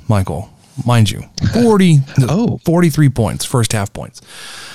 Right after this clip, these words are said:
Speaker 1: and finished the game seventy-seven. You put on, you poured on another thirty-four in the second half.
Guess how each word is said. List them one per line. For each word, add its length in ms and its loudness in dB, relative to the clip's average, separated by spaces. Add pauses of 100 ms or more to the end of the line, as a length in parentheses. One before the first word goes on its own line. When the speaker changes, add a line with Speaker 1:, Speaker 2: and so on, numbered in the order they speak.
(520)
Speaker 1:
and 140 4
finished 200 4
the 60 4
game 260 4
seventy-seven. 760 2
You 120 0
put 160 0
on, 200 2
you 80 4
poured 220 2
on 80 4
another 160 4
thirty-four 680 2
in 60 2
the 60 0
second 300 -2
half. 400 -6